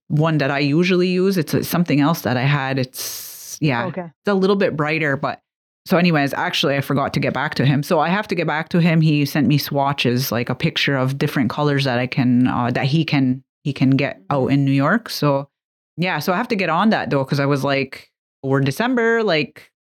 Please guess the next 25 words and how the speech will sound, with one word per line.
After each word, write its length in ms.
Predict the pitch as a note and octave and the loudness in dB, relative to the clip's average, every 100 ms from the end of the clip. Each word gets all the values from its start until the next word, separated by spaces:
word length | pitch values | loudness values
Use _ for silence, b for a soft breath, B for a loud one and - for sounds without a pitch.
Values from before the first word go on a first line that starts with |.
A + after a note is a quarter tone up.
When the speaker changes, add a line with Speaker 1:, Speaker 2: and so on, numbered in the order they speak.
| _ D3 | _ -16
Speaker 1:
that 160 | C#3 - | -16 -6
doesn't 240 | D#3+ E3 | 0 2
give 100 | D#3 | 2
me," 180 | D#3+ C#3+ | 4 4
it's 240 | C3+ - | 2 0
in 320 | A#2 D3+ C#3+ C#3 | 0 4 4 2
July, 480 | C3+ A#2+ B2+ E3+ G#3 | 0 0 0 2 2
our 180 | F3+ F#3 | 0 0
powwow. 420 | F#3 F#3+ G3+ G#3+ | 0 0 0 0
I 140 | D3+ | 0
don't 160 | D3 - | 0 2
know 120 | D#3+ | 2
if 80 | D3+ | 2
she 100 | - | 2
wants 220 | D3 C#3+ | 2 0
to 60 | C#3 | -2
try 260 | - D3 - | -2 -2 -2
other 260 | C#3+ E3 | 0 0
ones, 240 | F#3 F#3 F3+ | 2 2 2
like, 180 | C#3+ - | 0 0
ahead 260 | C3+ C#3+ | -2 0
of, 400 | E3 D3+ G#2 - | 0 -2 -4 -6
before 400 | D3+ D3 C#3 D#3 B2+ | -4 -2 0 0 0
ours. 300 | D#3+ G3 G3 | 2 0 0
So 420 | - C#3+ C3+ | 0 0 0